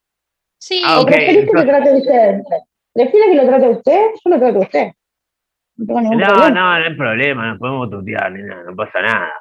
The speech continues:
Speaker 2: No, no pasa nada, nos podemos tutear, está todo bien. Eh, sí, a mí también me
Speaker 3: ¿De
Speaker 2: caes
Speaker 3: qué?
Speaker 2: bien, ¿viste? Como dices esa cosa, el feeling. ¿Viste cómo hablan los chicos?
Speaker 3: Mal.
Speaker 2: El feeling. Y ahora también usan las, otras palabras, el feedback. El
Speaker 1: El
Speaker 2: feedback.
Speaker 1: feedback.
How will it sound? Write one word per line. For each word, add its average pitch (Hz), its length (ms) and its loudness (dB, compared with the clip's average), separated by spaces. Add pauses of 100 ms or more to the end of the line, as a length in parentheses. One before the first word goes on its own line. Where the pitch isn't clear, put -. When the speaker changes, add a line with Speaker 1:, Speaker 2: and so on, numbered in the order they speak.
(220)
Speaker 2:
No, 90 120 -16
no 90 380 -14
pasa - 240 -8
nada, 90 380 -2
nos - 100 -20
podemos 87 260 -8
tutear, 90 380 -2
está 85 180 -6
todo 87 160 -4
bien. 98 440 -4 (140)
Eh, 82 400 -10 (640)
sí, 175 100 -2
a 175 120 0
mí 190 100 -4
también 190 320 -2
me - 100 2
Speaker 3:
¿De - 60 0
Speaker 2:
caes 370 300 4
Speaker 3:
qué? 262 80 4
Speaker 2:
bien, 143 160 -2
¿viste? 208 280 -4
Como 160 180 -4
dices 185 220 -4
esa 135 140 -4
cosa, 190 380 -2
el 117 200 -12 (100)
feeling. 165 600 -8 (380)
¿Viste 175 140 -6
cómo 156 120 0
hablan 135 220 -4
los - 100 -10
chicos? 220 160 0
Speaker 3:
Mal. 208 240 2
Speaker 2:
El 208 80 0 (100)
feeling. 175 560 -6 (400)
Y - 80 -6
ahora 185 140 -2
también 175 260 -6
usan 180 220 -10
las, 156 260 -6
otras 147 220 -12
palabras, 175 320 2
el 127 220 -8
feedback. 127 520 -10 (500)
El 123 180 -6
Speaker 1:
El 120 80 -4
Speaker 2:
feedback. - 480 -8
Speaker 1:
feedback. 240 180 -6